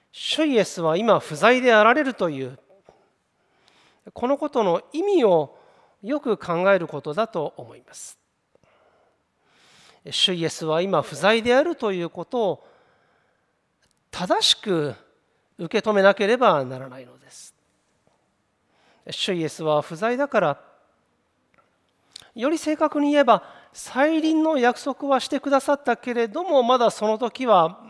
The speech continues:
来ないから、だからこそ、「主よ、来てください」という祈りが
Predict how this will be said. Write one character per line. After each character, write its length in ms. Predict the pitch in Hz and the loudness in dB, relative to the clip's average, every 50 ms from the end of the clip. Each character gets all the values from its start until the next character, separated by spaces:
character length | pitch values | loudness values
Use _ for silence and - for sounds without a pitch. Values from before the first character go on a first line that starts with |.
| - - _ | -20 -20 _
来 120 | - 240 | -6 0
な 100 | 262 277 | 2 2
い 80 | 262 240 | 2 2
か 140 | - 202 170 | 2 0 0
ら、 200 | 156 139 131 - - _ _ _ _ _ _ _ _ _ _ _ _ _ _ _ _ _ _ _ _ _ _ _ _ _ _ _ _ _ _ - - _ _ _ _ _ - | 0 0 -2 -4 -10 _ _ _ _ _ _ _ _ _ _ _ _ _ _ _ _ _ _ _ _ _ _ _ _ _ _ _ _ _ _ -20 -20 _ _ _ _ _ -20
だ 220 | 202 190 - 440 | -12 -10 -10 -8
か 140 | - - 269 | -6 -4 -2
ら 140 | 254 254 - | -2 -2 -4
こ 120 | - 403 | -6 -10
そ、 340 | - - 247 214 185 175 170 156 | -6 -2 0 2 4 4 2 0
「主 200 | - - - 220 | -2 -4 -6 -2
よ、 220 | 196 175 165 160 | 0 0 0 0
来 120 | - - | -2 -6
て 140 | - - 262 | -8 -8 -8
く 120 | - - 208 | -6 -4 -2
だ 140 | 214 202 | -2 -2
さ 180 | 190 - 247 254 | -2 -4 -6 -8
い」 80 | 285 269 | -8 -6
と 120 | - 240 | -6 -6
い 180 | 214 190 170 160 | -6 -4 -4 -6
う 60 | 156 | -6
祈 260 | 147 151 185 208 208 | -6 -6 -6 -6 -6
り 60 | 208 175 | -6 -4
が 200 | 170 151 147 | -4 -4 -4